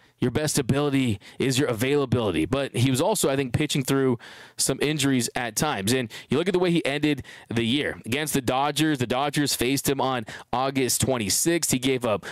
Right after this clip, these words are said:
four runs. He gave up a home run, had five walks in that game, only four strikeouts. So that definitely wasn't a great start. Before that, against the Astros,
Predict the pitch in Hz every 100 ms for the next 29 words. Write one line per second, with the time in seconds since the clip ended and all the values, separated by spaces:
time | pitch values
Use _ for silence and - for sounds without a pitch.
0 | - - - 143 143 120 104 160 165 156
1 | 120 131 120 110 101 139 147 147 151 131
2 | 101 - 127 139 156 139 147 147 - 139
3 | 143 139 - 143 143 135 - - - 123
4 | 147 151 - 143 139 - 143 139 131 143
5 | 139 131 - - - - 151 143 131 110
6 | 120 147 131 131 135 127 131 117 127 117
7 | 117 117 110 98 123 98 95 117 143 151
8 | 147 147 123 127 131 - 135 - 120 147
9 | 147 - 135 113 80 82 -